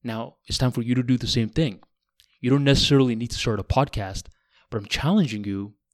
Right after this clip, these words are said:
to find something. Quit wanting other people to speak up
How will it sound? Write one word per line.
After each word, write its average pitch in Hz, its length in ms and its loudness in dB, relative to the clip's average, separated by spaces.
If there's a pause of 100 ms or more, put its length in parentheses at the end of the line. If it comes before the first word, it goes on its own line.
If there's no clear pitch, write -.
to 120 100 -2
find 117 480 -4 (140)
something. 131 640 -2 (760)
Quit 143 220 0 (260)
wanting 151 480 0
other 131 240 0
people 135 500 -2 (240)
to 117 240 -6
speak - 360 -2
up 120 180 -4